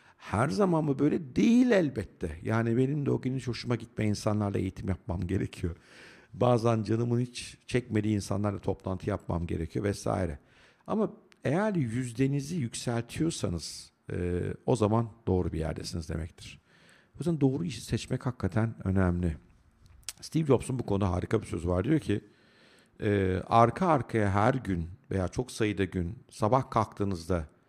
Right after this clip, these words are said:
'Bu hayatımın son günü olsaydı yapacağım iş bu mu olurdu?' sorusuna hep 'hayır' yanıtını alıyorsanız yanlış iştesiniz."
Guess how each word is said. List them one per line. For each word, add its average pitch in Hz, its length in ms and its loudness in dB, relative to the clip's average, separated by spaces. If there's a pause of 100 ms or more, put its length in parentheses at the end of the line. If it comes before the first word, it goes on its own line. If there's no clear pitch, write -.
(520)
'Bu 147 220 2
hayatımın 151 540 2
son 165 520 4
günü 127 220 4
olsaydı 107 640 2
yapacağım 127 720 0
iş 107 440 -4
bu 156 140 6
mu 160 200 8
olurdu?' 107 640 2
sorusuna 95 640 -2 (760)
hep 202 280 -2
'hayır' 151 840 4
yanıtını 101 440 2
alıyorsanız 123 560 2
yanlış 104 460 2
iştesiniz." - 720 -8